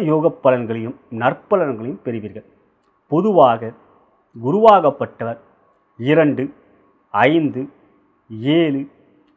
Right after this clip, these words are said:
ஒன்பது, பதினொன்று போன்ற இடங்களில் அமர்கின்ற பொழுது அபரிதமான நன்மைகளையும் மிகுந்த யோகத்தையும் கொடுப்பார். இங்கு இப்பொழுது உங்களுக்கு ஏழில் குரு அமர்ந்திருக்கின்றார். அவ்வாறு குரு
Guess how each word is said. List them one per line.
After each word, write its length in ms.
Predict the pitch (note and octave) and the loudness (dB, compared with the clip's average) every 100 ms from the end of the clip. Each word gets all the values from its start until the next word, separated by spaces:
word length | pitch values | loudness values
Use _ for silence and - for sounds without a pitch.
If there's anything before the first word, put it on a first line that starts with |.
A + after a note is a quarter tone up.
| _ | _
ஒன்பது, 480 | A#2 D3 F3 E3 C3+ C#3+ _ _ _ _ - | -8 -4 0 -2 -2 -10 _ _ _ _ 2
பதினொன்று 420 | C3+ C3+ A2 F#2+ - _ _ _ _ _ _ - | 4 4 0 -8 -18 _ _ _ _ _ _ -2
போன்ற 260 | A#3 B3 G#3 C3 | 0 0 0 2
இடங்களில் 460 | F3+ A3+ G#3 F#3+ - | 0 2 0 0 0
அமர்கின்ற 500 | C3 F3 F#3+ E3 C#3 | 2 2 2 0 -2
பொழுது 240 | A2+ A2 B2+ _ _ _ _ _ | -4 -8 -12 _ _ _ _ _
அபரிதமான 760 | - C3 F3 A3 A#3 A#3+ A#3 B3 | 0 4 4 4 4 6 6 4
நன்மைகளையும் 600 | G3+ D3+ C#3+ A#2+ A2+ A#2+ - _ _ _ _ _ | 2 2 0 -2 -6 -10 -14 _ _ _ _ _
மிகுந்த 380 | A#2+ D3 A3 A#3 A3 | -4 0 0 0 0
யோகத்தையும் 640 | D3 F3+ F#3 - C#3 D3+ | 2 2 0 -4 -6 -6
கொடுப்பார். 460 | - A2+ G#2 A2 - _ _ _ _ _ _ | -10 -12 -8 -10 -10 _ _ _ _ _ _
இங்கு 360 | C#3 G#3 A3 D#3 E3 _ _ | -4 -2 -2 -6 -10 _ _
இப்பொழுது 500 | E3+ F#3+ - D#3 C3+ G#3 | -10 -10 -4 -2 -2 -6
உங்களுக்கு 520 | G3+ D#3+ C3+ B2 - F#3+ B2 C#3+ | -8 -6 -4 -6 -10 -12 -6 -4
ஏழில் 300 | D#3+ D#3+ - A#2+ | -2 -4 -6 -10
குரு 220 | B2+ F#3 - | -6 -6 -4
அமர்ந்திருக்கின்றார். 840 | A2+ B2 B2+ A2 G#2 A#2 G#2+ A2 - _ _ _ _ _ _ - | -4 -4 -6 -8 -14 -14 -10 -10 -12 _ _ _ _ _ _ 4
அவ்வாறு 520 | G#3 A3 A#3+ A3+ F3+ | 4 6 6 6 4
குரு 200 | D3 F#3+ | 0 -2